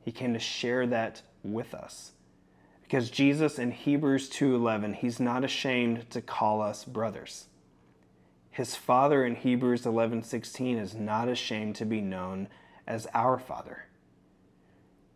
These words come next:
With that, nothing could give us greater confidence and delight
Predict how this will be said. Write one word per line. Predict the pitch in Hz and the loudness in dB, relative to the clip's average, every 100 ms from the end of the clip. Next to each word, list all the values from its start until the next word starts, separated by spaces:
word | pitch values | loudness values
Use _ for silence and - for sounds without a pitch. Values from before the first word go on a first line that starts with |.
| _ | _
With | 110 110 143 143 | -6 0 0 2
that, | 131 123 - | 2 2 0
nothing | 117 117 127 147 156 160 165 160 | -4 -2 0 -2 0 2 2 0
could | - 135 120 | -2 -4 0
give | 123 120 | 0 0
us | 120 - | -2 -4
greater | 101 113 113 117 117 | -4 0 2 2 0
confidence | - - 104 107 107 104 - | -2 -2 -2 -2 -6 -6 -8
and | 113 101 | -8 -6
delight | 95 90 92 95 | -4 -2 -2 -2